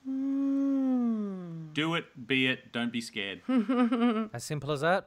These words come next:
Speaker 2: You are enough.
Speaker 1: Yeah, I, I, truthfulness actually was the, the word that came into my mind.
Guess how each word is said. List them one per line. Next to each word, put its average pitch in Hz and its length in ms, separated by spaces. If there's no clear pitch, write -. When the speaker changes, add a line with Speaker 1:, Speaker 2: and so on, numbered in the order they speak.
Speaker 2:
You 156 260
are 139 200
enough. 113 420
Speaker 1:
Yeah, 233 360
I, - 240
I, - 80
truthfulness 220 880
actually 156 340
was 151 260
the, 156 280
the 165 80
word 156 340
that 139 280
came 151 280
into 143 200
my 139 180
mind. 151 520